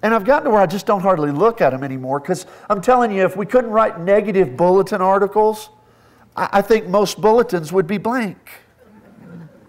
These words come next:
You just don't read a lot right now about, "It's gonna be okay. We're doing all right.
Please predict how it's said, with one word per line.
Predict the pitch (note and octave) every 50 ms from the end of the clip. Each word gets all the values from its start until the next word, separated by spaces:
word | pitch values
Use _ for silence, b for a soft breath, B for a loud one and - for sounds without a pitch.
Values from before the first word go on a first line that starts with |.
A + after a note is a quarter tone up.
| _ _ _ _ _ _ _ _ _ _ _ _ _ _ _ _ _ _ b b b b b b b
You | - A#3 A3+
just | C#4 - -
don't | C#4+ C#4 C#4 C4+
read | A#3+ A3 C4 D4+ D#4+ D#4+
a | D#4+ D4
lot | C4+ B3 F3+ D#3+ - -
right | F#3+ F3+ D#3+ - F#3
now | F3 F#3 E3+ D#3 D3+ -
about, | F#3+ F#3+ D#3 A3 G3+ F#3 - - B B B B B B
"It's | B C4 - -
gonna | C#4 C#4+ C#4+ B3+
be | F3+ B3+ C#4+ D4
okay. | D4 D4 - - D#4+ F4+ F#4 F4+ F4+ D4 F#3 A#2 G2 - - _ _ _ - - E3+ E3+ D3+ _ _ _ b b b b b b b b b b b b b b b
We're | A#3 D#4 F4
doing | B3 D#4 E4 E4 E4
all | E4+ E4+ E4+ D#4+
right. | E4 F4+ F#4+ F#4+ F4+ C4 - - - - -